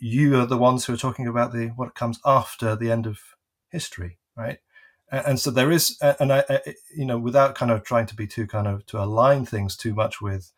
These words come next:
you know, some of the things you might be discussing, uh, uh, on your podcast, I think it is very true that every time I've tried to look at it, contemporary art is a thing that starts in the nineties.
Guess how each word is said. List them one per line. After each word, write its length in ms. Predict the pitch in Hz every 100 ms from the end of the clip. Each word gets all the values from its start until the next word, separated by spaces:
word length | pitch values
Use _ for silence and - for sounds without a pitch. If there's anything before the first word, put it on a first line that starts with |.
| _ _ _ _
you 80 | 107
know, 160 | 92 101 _ _ _ _ _ _ _ -
some 220 | - 107
of 80 | 98
the 40 |
things 200 | 107 98
you 80 | 120
might 160 | 110
be 80 | 107
discussing, 560 | 98 - 95 - 101 107 _ - _ _
uh, 340 | 107 98 95 - -
uh, 160 | 107 -
on 140 | 110
your 100 | 101
podcast, 540 | - 104 - 98 - -
I 60 |
think 160 | 143 143
it 60 |
is 160 | 135 131
very 240 | 120 120
true 260 | 113 143 131
that 280 | 110 104 - _ _ -
every 140 | 135 131
time 200 | 127 120
I've 200 | 131 -
tried 200 | 110 98
to 40 |
look 180 | 104 92
at 80 | 95
it, 240 | 98 - _ _ _ _ _ _ - 123 -
contemporary 420 | - 127 131 135
art 160 | 117 127
is 120 | 113
a 60 | 117
thing 180 | 120 113
that 80 |
starts 320 | 107 104 104 104
in 80 |
the 60 | 101
nineties. 500 | 98 95 - 87